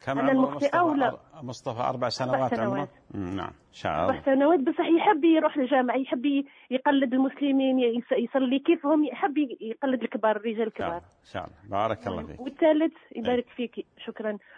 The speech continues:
Speaker 2: والثالث بصراحة، هذا أنا من عندي، أنا كي نصلي في رم-، دروك في رمضان، و-، في رمضان كثير راهي تجيني الوساوس. يعني الشيطان يدخل في راسي،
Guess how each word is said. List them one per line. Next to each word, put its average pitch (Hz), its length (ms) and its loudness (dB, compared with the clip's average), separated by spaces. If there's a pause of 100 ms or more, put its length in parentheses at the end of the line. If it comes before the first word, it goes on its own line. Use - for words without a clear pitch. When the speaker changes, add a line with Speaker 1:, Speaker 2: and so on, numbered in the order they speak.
Speaker 2:
والثالث 262 460 2
بصراحة، 254 440 -2
هذا 226 140 0
أنا 202 400 -2
من 196 260 -6
عندي، 208 360 -6
أنا 226 520 2
كي - 80 0
نصلي 277 520 2 (200)
في 226 80 -6
رم-، 220 140 -2 (140)
دروك 208 180 -6
في - 100 -10
رمضان، 196 340 0
و-، 202 140 -6 (260)
في 220 60 -8
رمضان 185 300 -2
كثير 247 280 0
راهي 226 140 2
تجيني 262 280 0
الوساوس. 214 580 2 (720)
يعني 254 220 6
الشيطان 226 480 2
يدخل 208 380 -2
في - 120 -8
راسي، 214 380 -2